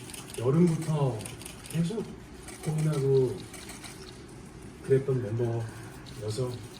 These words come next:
저도 막 마음이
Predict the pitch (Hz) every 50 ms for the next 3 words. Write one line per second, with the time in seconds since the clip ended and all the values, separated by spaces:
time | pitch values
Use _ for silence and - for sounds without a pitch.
0 | - - - - - - - - - - - - - - 120 120 113 110 104 101
1 | - - - - - - - - - - - - - - - - - - - -
2 | - - - - - - - - - - - - - - - - - - - -
3 | - - - - - - - - - - - - - - - - - - - 110
4 | 113 113 113 107 107 107